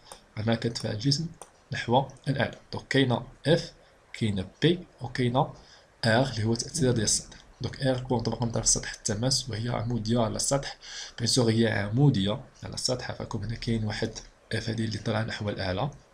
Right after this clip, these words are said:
دونك هنا كاين واحد التعامد، لحقاش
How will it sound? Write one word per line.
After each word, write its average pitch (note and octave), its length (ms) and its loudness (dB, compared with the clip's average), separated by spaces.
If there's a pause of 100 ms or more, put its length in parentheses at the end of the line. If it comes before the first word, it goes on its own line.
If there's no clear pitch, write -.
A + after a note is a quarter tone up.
(360)
دونك A#2 160 -4
هنا B2 120 2
كاين B2+ 280 2
واحد B2 200 2
التعامد، A2+ 640 0 (600)
لحقاش - 540 2